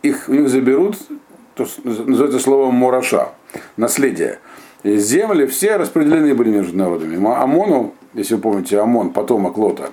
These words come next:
ему была дана определённая земля. Когда землю заберут у него, то больше его не будет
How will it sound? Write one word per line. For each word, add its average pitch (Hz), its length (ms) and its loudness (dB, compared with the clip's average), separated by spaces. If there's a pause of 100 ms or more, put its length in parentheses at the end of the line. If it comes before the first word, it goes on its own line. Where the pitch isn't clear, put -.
ему 147 240 0
была 156 160 2
дана 139 220 2
определённая 127 580 2
земля. 95 440 -2 (640)
Когда 113 380 0
землю 113 360 0
заберут 135 420 0
у 156 60 2
него, 98 340 0 (400)
то 156 140 0
больше 196 320 0
его 185 140 2
не 180 120 0
будет 156 360 0